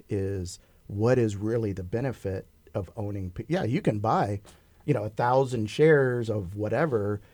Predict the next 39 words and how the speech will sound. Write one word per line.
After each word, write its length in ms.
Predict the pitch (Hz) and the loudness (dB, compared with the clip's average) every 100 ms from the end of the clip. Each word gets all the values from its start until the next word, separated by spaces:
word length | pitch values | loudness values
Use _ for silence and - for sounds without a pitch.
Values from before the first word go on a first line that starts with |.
| - - | -20 -4
for 140 | 113 | -2
five 300 | - 117 104 | 4 4 4
bucks. 480 | - - - - _ | -4 -10 -18 -20 _
<laughs> 80 | - | 0
I, 1500 | 233 - - - 156 - 156 - 208 - - - - - 190 | 0 0 -10 -2 0 6 4 4 -2 -2 -8 -18 -2 6 6
I 80 | 165 | 6
can't 200 | 156 180 | 6 8
remember 300 | 151 156 165 | 8 8 8
the 60 | 139 | 8
last 200 | 135 151 | 6 6
time 160 | 135 | 6
I've 120 | 127 131 | 6 6
been 100 | 131 | 6
able 160 | 127 | 4
to 80 | 113 | 4
go 200 | 139 143 | 6 6
somewhere, 640 | 143 123 117 113 110 104 104 - - - | 6 2 2 2 2 2 -4 -16 -20 -2
uh, 600 | 117 113 110 110 110 110 104 _ _ _ _ _ - _ _ _ - | 4 4 6 4 4 2 -2 _ _ _ _ _ -20 _ _ _ -4
you 120 | 156 | 4
know, 140 | 135 110 | 6 6
walk 340 | 117 127 127 | 6 4 6
in, 480 | 135 131 117 110 113 - _ _ _ - | 6 6 4 0 -6 -16 _ _ _ -2
put 120 | 139 | 4
down 160 | 131 120 | 4 4
five 220 | 131 123 | 4 6
dollars 340 | 127 131 117 113 | 6 6 4 2
and 80 | 110 | -2
get 60 | |
a 40 | 98 | -2
thousand 400 | 120 131 123 107 | 0 0 0 -2
of 60 | 101 | -2
something 340 | 113 104 107 | -4 -2 -2
and 140 | 98 - | -4 -2
think 220 | 110 110 | -2 -2
that 120 | 101 | -2
I 320 | 98 95 92 - _ - | -2 -2 -4 -8 _ -4
walked 240 | 107 101 | -2 -2
out 140 | - 101 | -6 -8
with 160 | 92 | -14